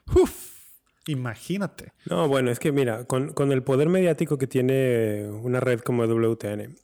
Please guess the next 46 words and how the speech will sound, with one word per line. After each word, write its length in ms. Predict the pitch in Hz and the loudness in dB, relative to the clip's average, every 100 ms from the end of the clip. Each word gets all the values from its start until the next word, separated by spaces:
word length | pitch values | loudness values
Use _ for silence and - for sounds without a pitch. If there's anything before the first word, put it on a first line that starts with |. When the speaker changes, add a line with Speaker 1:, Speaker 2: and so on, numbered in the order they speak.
| _ - | _ -10
Speaker 1:
Imagínate. 760 | 117 110 107 - 160 120 - _ _ _ - | -8 -8 -10 -10 -12 -12 -16 _ _ _ -8
Speaker 2:
con 220 | 143 143 | -4 -2
el 140 | 139 131 | 0 -2
apoyo 500 | - 147 156 196 196 185 _ _ | -2 0 2 2 0 -4 _ _
del 320 | - 131 127 | 0 0 0
pueblo 640 | - - 143 160 156 151 135 | -4 -4 2 2 4 2 0
que 140 | 120 | -4
tiene, 720 | - 127 117 104 104 - _ _ _ _ | -6 -2 -2 -4 -12 -20 _ _ _ _
porque 260 | 139 107 131 | -6 -2 -2
este 180 | 110 156 | -2 -4
es, 100 | - | -2
Speaker 1:
Imagínate. 280 | 131 120 156 | -4 -4 -4
Speaker 2:
este 120 | 196 | -2
es 60 | 175 | -2
el 100 | 151 | -2
tema. 320 | 135 104 - _ _ _ _ _ _ | -2 -4 -10 _ _ _ _ _ _
Cuando 260 | - 131 135 | -4 0 2
durante 420 | 135 135 127 143 | 2 0 -2 -2
años 460 | 139 196 160 131 - - - | 0 0 0 -2 -6 -14 -8
te 120 | 127 | -6
constituyes 560 | - 120 - 131 151 - | -2 -2 -2 0 0 -2
como 280 | 147 123 113 | -2 0 0
el, 280 | 110 117 - | 0 -4 -6
el 140 | 127 117 | -2 -2
bastión 340 | 117 - 135 | -2 -2 -2
de 80 | 151 | 0
la 80 | 151 | 0
ortodoxia, 600 | 131 127 120 - 123 - - | 0 -2 -2 -2 -6 -6 -6
la 100 | 123 | -6
gente 340 | - 143 196 | -4 -2 0
ya 160 | 180 165 | -2 -2
cree 220 | 185 220 | -2 -2
que 80 | 151 | -2
tú 140 | 139 | -2
eres 160 | 139 139 | 0 0
el 80 | 123 | -2
bastión 260 | 107 120 | -2 -2
de 80 | 120 | -2
la 80 | 113 | -2
ortodoxia. 480 | 107 110 110 135 - _ - - - | -2 -6 -6 -14 -20 _ -20 -12 -4
En 100 | 131 | -4
Estados 360 | - 180 190 | 0 -2 0
Unidos 400 | 160 131 143 - | 0 0 0 -4
y 120 | - 123 | -2 -2
en 60 | |
Latinoamérica, 680 | 113 120 110 135 127 - | -2 -2 -2 0 -2 -6